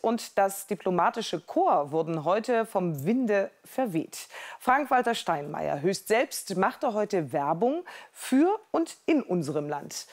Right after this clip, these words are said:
Und dabei wurde das Tagesprogramm in Sachsen-Anhalt natürlich etwas durcheinandergewirbelt. Wenn sechsundneunzigtausend Sachsen-Anhalter ihre Unterschrift unter eine Sache setzen,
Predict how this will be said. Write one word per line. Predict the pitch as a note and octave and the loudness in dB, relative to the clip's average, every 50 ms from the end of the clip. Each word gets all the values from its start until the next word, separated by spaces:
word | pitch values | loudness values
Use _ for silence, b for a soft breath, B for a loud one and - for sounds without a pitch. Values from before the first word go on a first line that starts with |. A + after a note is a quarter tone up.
| B B B B | B B B B
Und | _ E3 E3 D#3 | _ -2 2 4
dabei | F3 F3+ G#3 A#3 B3 B3 B3 A3 F#3 | 4 4 4 4 4 4 4 2 0
wurde | G3 G3 F3 F3 E3 | 0 0 -2 0 -2
das | E3+ D#3 - - | -2 -4 -4 -8
Tagesprogramm | - - A#3+ D4 C#4+ C#4+ - - A#3+ A3 G#3 G#3 G#3 G#3 | -2 -2 0 0 0 -2 -2 -2 -2 2 2 2 2 2
in | G3 F#3 | 0 0
Sachsen-Anhalt | F#3+ F#3+ - - - F#3 - G3 G3 F#3 F3+ F3+ - B B B B _ | 0 0 0 -4 -6 -4 -2 0 2 2 0 0 -2 B B B B _
natürlich | - F#3+ - F#3+ F#3 F3 - _ _ | -6 -4 -2 -2 -2 -2 -4 _ _
etwas | - B3+ - - - A3+ A3 A3 - - - _ | -2 -2 -2 0 0 0 0 0 -2 -10 -8 _
durcheinandergewirbelt. | F#3+ F#3 G#3 G#3 G#3 B3 B3+ B3 G#3+ F3 D#3 D3 C#3+ B2 C#3+ C3 C#3 C#3+ C#3+ - - - - - - - _ _ _ _ _ _ _ _ _ _ _ _ _ _ _ _ _ _ _ _ _ _ _ A2+ A2+ A2+ A#2 - - - - - - - B B B B B B B B B | -2 -2 0 0 0 0 0 0 0 0 -2 -4 -4 -4 -6 -2 -2 -4 -4 -4 -8 -8 -8 -12 -12 -14 _ _ _ _ _ _ _ _ _ _ _ _ _ _ _ _ _ _ _ _ _ _ _ -20 -20 -20 -18 -18 -20 -20 -20 -20 -20 -20 B B B B B B B B B
Wenn | - G#3+ G#3+ G#3 F#3+ | 2 4 4 4 4
sechsundneunzigtausend | F3+ C4 C#4+ - - - E4 D4 C4+ A#3+ G#3 G3+ G#3 G#3+ A3 G#3 - A3 G#3 - - - - - A3+ B3 C4+ C#4+ A#3+ A#3 C#4 C4+ C4 - | 4 2 0 -2 -4 -2 0 0 2 2 2 4 2 2 0 0 -2 -4 -6 -6 -8 -10 0 2 2 2 2 0 -2 -2 -4 -4 -2 0
Sachsen-Anhalter | G#3+ G3 G3+ - - - G3+ F#3 - - D#3+ D#3+ C3+ - D3 C#3 - - - C3+ C3+ - - | -2 -2 -2 -4 -8 -6 -8 -6 -4 -4 -4 -4 -2 -2 -2 -2 -2 0 0 0 0 0 0
ihre | - C4 C#4 D#4 C#4+ D#4+ D#4+ D#4 - - _ _ | 0 0 0 0 2 0 0 0 -2 -6 _ _
Unterschrift | - C#4 A3 A3 F3+ - - D#3 - - - - | 0 2 2 2 0 0 -2 -4 -4 -4 -10 -4
unter | - F3+ E3 F#3 | -4 -2 0 0
eine | - F3 F#3+ F#3 | 0 2 0 2
Sache | F3+ F#3 F3+ F3+ G3 | 0 0 0 0 0
setzen, | F#3 F#3+ G3+ G3+ - - C4 C#4+ | 0 0 0 -2 -2 -4 -4 -6